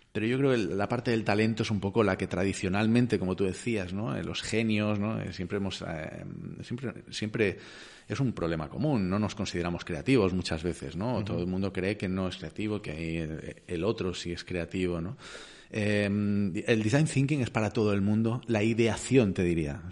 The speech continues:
Speaker 1: ¿no? O sea, este, estos procesos, ¿es para todo el mundo? ¿Todo el mundo puede aportar? ¿Tú qué opinas?
Speaker 2: Yo creo que todo el mundo puede aportar cuando lo hemos entrenado.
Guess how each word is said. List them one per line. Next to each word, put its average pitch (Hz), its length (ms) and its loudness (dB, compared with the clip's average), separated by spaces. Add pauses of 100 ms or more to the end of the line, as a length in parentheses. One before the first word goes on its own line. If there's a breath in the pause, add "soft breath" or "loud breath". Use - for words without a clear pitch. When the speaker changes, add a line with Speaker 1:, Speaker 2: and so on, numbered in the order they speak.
Speaker 1:
¿no? 151 180 0
O 123 40 -2
sea, 95 180 2
este, 110 340 2
estos - 260 -2
procesos, 95 440 -6
¿es - 100 -2
para 110 300 2
todo 113 260 6
el 107 80 6
mundo? 110 260 2
¿Todo 139 280 8
el 135 60 2
mundo 113 280 2
puede 92 180 2
aportar? 87 520 -4
¿Tú 127 100 -8
qué 113 120 -6
opinas? - 520 -10
Speaker 2:
Yo 180 160 0
creo 190 300 0
que 135 120 -6
todo 160 440 2
el 151 60 0
mundo 151 360 2
puede 131 220 4
aportar 135 560 0
cuando 107 260 2
lo 107 160 6
hemos 120 300 4
entrenado. 92 600 -2